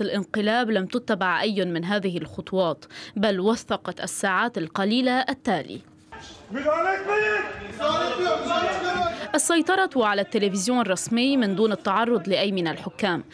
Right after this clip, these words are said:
لا سيما رئيس الدولة، والدليل كان تصريحات رئيس الوزراء بن علي يلدرم الذي كان أول من أعلن عن محاولة انقلاب جارية، ثانيها خطاب الرئيس التركي رجب طيب أردوغان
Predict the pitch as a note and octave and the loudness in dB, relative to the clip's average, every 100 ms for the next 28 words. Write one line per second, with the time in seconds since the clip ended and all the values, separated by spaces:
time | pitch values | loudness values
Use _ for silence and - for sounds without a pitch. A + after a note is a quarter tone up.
0 | - - E3+ - A#3 G3+ E3+ D#3+ - G3+ | -14 -4 -2 0 2 2 2 2 0 0
1 | - F3 F3+ D#3+ A2 - - - G3 F#3 | -2 0 2 2 0 -8 -14 0 2 2
2 | F3+ F#3+ B3+ C4+ - - D#4 D#4+ D#4+ D4+ | 2 2 2 0 -6 0 4 4 4 0
3 | C4 C#4 - E4+ D#4+ - G#3 G3+ F3+ F3+ | 0 0 2 2 2 0 0 -2 -2 2
4 | G3 A#3 E3+ F3+ F#3 G3 G3 A#3+ A3 A3+ | 2 2 0 0 0 0 0 0 2 2
5 | C4+ C4+ - - E3+ E3+ F3+ - A3+ A3 | 2 -2 -6 -2 0 0 0 0 2 2
6 | B3 B3+ G3+ F3+ F3 - B3+ G#3+ F#3+ E3 | 2 4 2 2 0 2 2 2 2 0
7 | F3 F3 G3+ A3+ B3 A3+ F3+ F3 G#3+ G#3 | 0 -2 0 2 2 0 -4 -2 0 2
8 | G#3 F#3 E3+ F#3+ G3 D#3 C3 - - - | 2 0 0 0 0 0 -4 -10 -16 -20
9 | - - E3 F#3 A#3 A3 B3+ - - - | -10 -2 0 2 2 2 0 -2 -12 -2
10 | C4+ E4+ F4 D4+ G#3 G#3 B3+ C4 - - | 0 2 2 2 2 2 0 -2 -4 -6
11 | F#3+ - A#3+ A3 F3+ F3+ F3 - A#3 A3 | -6 0 0 2 2 0 -2 0 2 2
12 | D3 E3+ D#3+ F3 G#3 C4 | 2 0 0 2 2 2